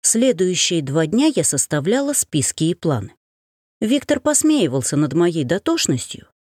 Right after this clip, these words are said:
но внимательно выслушал просьбу привезти из столицы термометр для измерения температуры воздуха, чтобы в следующий раз точно знать, когда ждать заморозков. «И книги», добавила я,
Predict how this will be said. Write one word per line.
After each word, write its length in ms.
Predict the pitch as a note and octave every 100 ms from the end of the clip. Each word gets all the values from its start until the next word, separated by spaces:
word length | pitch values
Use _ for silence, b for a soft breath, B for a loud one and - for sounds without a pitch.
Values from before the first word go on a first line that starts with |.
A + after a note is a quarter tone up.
| _
но 160 | E3 A#3
внимательно 640 | G#3+ C4 D#4+ C4+ A3 G3
выслушал 480 | G3+ - G3+ - F#3+
просьбу 460 | - C#4+ C#4 D3+
привезти 540 | C3+ D#3 D#3+ F#3 - F3
из 80 | -
столицы 500 | - F3+ G3+ - F3
термометр 640 | G3+ A3 D4+ C#4+ - C3+
для 220 | B2 D3
измерения 520 | C3 D#3 E3+ C#4 B3+
температуры 680 | E3+ D3 C#3+ C#3+ D3 B3+ D4+
воздуха, 560 | C4 C#3+ G2 A#2+ - _ _ _ _ _ _
чтобы 340 | - C#4 C#4
в 60 | -
следующий 560 | A3 D3+ B2 C3 -
раз 240 | C4 E4 -
точно 420 | F#3+ C3+ D3 C3
знать, 340 | B2 A#3+ D#4
когда 360 | - B2+ B2+ A3
ждать 280 | F#3 C#3 C3
заморозков. 680 | G3+ D3+ A#2 - - - _ _ _ _ _ _ _ _ _ _
«И 140 | - B3
книги», 680 | - C4 C#4 C4+ C#3 A2+ - _ _ _ -
добавила 540 | D3 G3 F3 B2 B2
я, 260 | B2 -